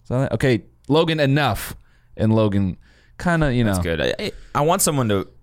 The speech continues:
Speaker 2: it's good to see someone breathe some reality in that situation 'cause
Speaker 1: Yeah.
Speaker 2: it's so fake.
Speaker 1: Yeah.
Speaker 2: The whole thing is so fucking fake.
Speaker 1: Yeah.
Speaker 2: Like, even, even, like, uh, I'm not,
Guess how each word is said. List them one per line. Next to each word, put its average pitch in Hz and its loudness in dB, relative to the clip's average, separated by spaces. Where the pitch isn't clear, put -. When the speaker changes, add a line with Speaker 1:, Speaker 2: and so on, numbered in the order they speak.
Speaker 2:
it's 147 -2
good 185 2
to 143 2
see 151 2
someone 127 -2
breathe 104 0
some 95 -4
reality 90 -2
in 85 -8
that 78 -6
situation 87 -10
'cause 110 2
Speaker 1:
Yeah. 143 2
Speaker 2:
it's - -2
so 170 0
fake. - -4
Speaker 1:
Yeah. 110 2
Speaker 2:
The 127 -2
whole 160 2
thing 165 0
is 127 0
so 147 0
fucking 147 -2
fake. 107 -2
Speaker 1:
Yeah. 95 2
Speaker 2:
Like, 147 -2
even, 170 -2
even, 160 -2
like, 127 -2
uh, 80 -4
I'm 104 0
not, 98 -2